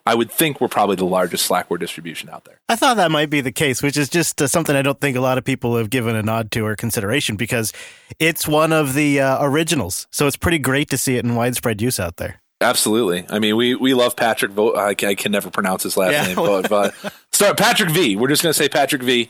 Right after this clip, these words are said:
Speaker 2: Yes.
Speaker 1: You know, we have great respect for the work that he's done, and, uh, you know, it's,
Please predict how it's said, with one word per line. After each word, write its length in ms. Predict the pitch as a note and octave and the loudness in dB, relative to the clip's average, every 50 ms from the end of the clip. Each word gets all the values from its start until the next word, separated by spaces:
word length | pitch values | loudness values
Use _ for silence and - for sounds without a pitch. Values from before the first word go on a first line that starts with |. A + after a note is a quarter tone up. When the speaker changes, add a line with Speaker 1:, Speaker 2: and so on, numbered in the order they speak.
| - | -2
Speaker 2:
Yes. 420 | - D3 C3 A2+ - - - - - _ _ _ _ _ | -2 -2 0 0 -2 -4 -6 -6 -10 _ _ _ _ _
Speaker 1:
You 140 | - A2+ A2 | 0 2 2
know, 120 | A2 G#2+ | 4 4
we 120 | G#2+ A#2 A#2 | 2 2 2
have 120 | A2 - | 0 0
great 200 | - A#2 A2+ A2 | 0 0 0 0
respect 400 | G2+ G#2+ - - - A2 G#2 - | 0 0 0 0 0 -2 -2 -2
for 100 | - A2 | -2 -2
the 60 | G2+ | 0
work 260 | G2+ G2+ G#2+ G2+ - | 0 0 0 0 -2
that 100 | - G2+ | -4 -2
he's 180 | F#2+ G#2 G2 - | -2 -2 -2 0
done, 300 | - G2+ G2+ G#2 G2+ G2+ | 0 0 0 0 0 0
and, 180 | F#2+ F2+ F#2 F#2 | -2 -2 -2 0
uh, 400 | F#2 F#2 F2+ F2+ F2+ F2 F2 - - - | 0 2 2 2 0 0 -2 -4 -6 -6
you 120 | F#2+ F#2+ | -6 -4
know, 340 | F#2 F2+ F2 E2+ F2 E2+ - - | -2 -2 -2 -2 -4 -4 -6 -8
it's, 460 | - F2 F#2 - - - - - - | -4 -4 -2 -2 0 -2 -2 -2 -4